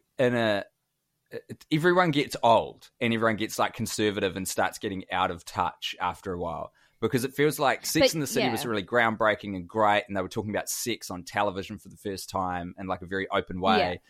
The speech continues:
Speaker 2: Yeah.
Speaker 1: and it was led by four women, which is a very new thing. But then, yeah,
Speaker 2: Yeah.
Speaker 1: for them to kind of, <laughs> it's not a huge thing,
Speaker 2: Fuck
Speaker 1: but they
Speaker 2: that up.
Speaker 1: fucked up so bad in that moment.
Speaker 2: Yeah, they just, and I, like, I guess, you know, you do have to give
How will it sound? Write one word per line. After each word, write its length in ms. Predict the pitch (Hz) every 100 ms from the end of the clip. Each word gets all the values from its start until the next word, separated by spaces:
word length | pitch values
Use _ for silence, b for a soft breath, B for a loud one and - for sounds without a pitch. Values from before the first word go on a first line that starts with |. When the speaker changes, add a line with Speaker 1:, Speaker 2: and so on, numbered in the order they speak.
| b
Speaker 2:
Yeah. 60 | 110
Speaker 1:
and 80 | 95
it 60 |
was 160 | 90 95
led 280 | 107 101 90
by 160 | 95
four 280 | 87 - 98
women, 320 | 95 113 110 104
which 180 | 104
is 80 | 95
a 40 | 87
very 200 | 101 95
new 160 | 92
thing. 380 | - 95 92 90 _ _ -
But 180 | 120
then, 400 | 135 127 120 110 - -
yeah, 220 | 131 107
Speaker 2:
Yeah. 60 | 120
Speaker 1:
for 100 | 131
them 200 | 127 135
to 140 | 139 131
kind 200 | 135 123
of, 160 | - - - -
<laughs> 340 | 127 - 165 - B B -
it's 180 | 208
not 140 | 285 180
a 20 |
huge 320 | - 131 131
thing, 120 | 117 95
Speaker 2:
Fuck 80 | 107
Speaker 1:
but 40 |
they 80 | 131
Speaker 2:
that 80 | 175
up. 80 | 170
Speaker 1:
fucked 260 | 135 -
up 180 | 123 -
so 220 | - 123
bad 460 | 101 117 101 90 90
in 140 | 104
that 180 | 101 95
moment. 480 | 98 95 92 82 73 277
Speaker 2:
Yeah, 480 | 480 427 196 170
they 160 | 180 190
just, 240 | 196 - -
and 120 | 254
I, 180 | 320 330
like, 220 | 262 320
I 100 | 320
guess, 260 | 339 320 -
you 100 | 262
know, 120 | 220
you 200 | 120 196
do 120 | 220
have 180 | 220 208
to 100 | 214
give 300 | 185 185 175